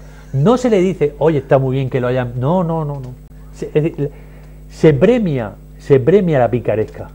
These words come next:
se premia al sinvergüenza. Entonces a mí me molesta mucho que la salida,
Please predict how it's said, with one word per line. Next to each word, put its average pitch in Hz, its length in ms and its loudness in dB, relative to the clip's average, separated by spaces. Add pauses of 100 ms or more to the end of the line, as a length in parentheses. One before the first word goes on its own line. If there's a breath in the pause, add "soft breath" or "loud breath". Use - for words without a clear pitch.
se 147 200 2
premia 160 420 2
al 123 80 -2
sinvergüenza. 107 680 -6 (380 loud breath)
Entonces 170 220 2
a 180 40 4
mí 190 160 0
me 175 100 0
molesta 143 360 -2
mucho 147 460 -4 (160)
que 139 320 0 (760 loud breath)
la 131 280 2
salida, 123 600 -2